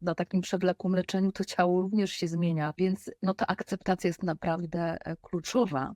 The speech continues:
Żeby móc pójść dalej, uważam, że kluczowym jest, aby, to nie jest tak, żeby pokochać tą chorobę, bo to też nie jest tak, żeby ją idealizować. Teraz jesteś moją przyjaciółką, chorobo, ty. <laughs> Prawda? Ale żeby umieć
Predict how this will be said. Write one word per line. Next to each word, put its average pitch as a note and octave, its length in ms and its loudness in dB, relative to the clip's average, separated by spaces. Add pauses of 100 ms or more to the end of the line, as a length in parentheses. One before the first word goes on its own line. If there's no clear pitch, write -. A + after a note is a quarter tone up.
Żeby E3 200 2
móc F#3+ 300 0
pójść G3+ 340 -2
dalej, E3+ 600 4
uważam, F3+ 480 2
że E3 120 -2
kluczowym F3 560 0
jest, G3 360 2
aby, E3 280 0
to - 80 -4
nie F#4 100 4
jest B4 100 2
tak, A#3+ 140 8
żeby G#3+ 140 4
pokochać A#3+ 500 0
tą E3 160 -2
chorobę, C3+ 520 -2
bo G#3+ 120 0
to C4 280 2 (100)
też B3+ 200 2
nie C4 80 4
jest B3+ 160 2
tak, A3+ 340 4
żeby D#3+ 160 -2
ją E3 120 0
idealizować. E3 800 2
Teraz F#3+ 220 2
jesteś E3 240 -4
moją D#3+ 220 0
przyjaciółką, C#3+ 800 -2 (180)
chorobo, D3+ 540 2 (100)
ty. C3 220 0 (340)
<laughs> - 360 -2 (100)
Prawda? F3+ 600 4
Ale F3+ 300 2
żeby E3+ 960 -2 (120)
umieć D#4 440 4